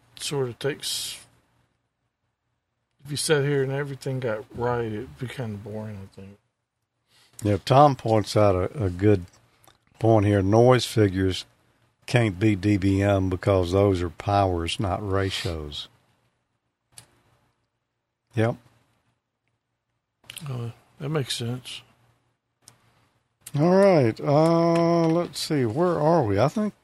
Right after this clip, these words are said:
Speaker 2: well, I think we got another question here.
Speaker 1: Okay. What characteristics of the M M I C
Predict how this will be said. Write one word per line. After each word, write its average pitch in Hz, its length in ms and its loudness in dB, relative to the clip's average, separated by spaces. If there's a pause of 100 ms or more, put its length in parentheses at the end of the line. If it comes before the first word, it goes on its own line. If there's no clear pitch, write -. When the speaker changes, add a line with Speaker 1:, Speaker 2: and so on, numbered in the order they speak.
(560)
Speaker 2:
well, 190 260 -4
I 139 100 -8
think 196 220 -6
we 175 60 -4
got 147 220 2
another 131 240 2
question 117 560 -2
here. 95 300 -2 (2500)
Speaker 1:
Okay. 226 400 2 (680)
What 202 220 2
characteristics 175 1040 2 (200)
of 127 160 -6
the 131 160 -2
M 160 200 2
M 147 320 0
I 143 220 0
C 127 540 -2